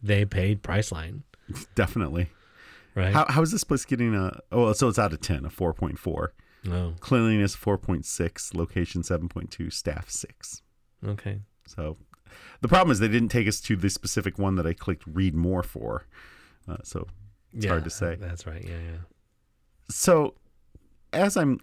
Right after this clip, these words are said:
Speaker 2: as I'm looking at the, uh, the area here,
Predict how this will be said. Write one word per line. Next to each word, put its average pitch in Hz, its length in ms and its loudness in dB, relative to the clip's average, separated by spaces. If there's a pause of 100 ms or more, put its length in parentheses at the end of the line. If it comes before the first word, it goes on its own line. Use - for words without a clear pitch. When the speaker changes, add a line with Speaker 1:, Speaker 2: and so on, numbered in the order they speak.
Speaker 2:
as 143 160 0
I'm 98 280 0
looking 107 320 0
at 80 220 -4
the, 82 260 -4
uh, 76 200 -4 (1200)
the - 160 -10
area 90 400 -2
here, 90 360 -10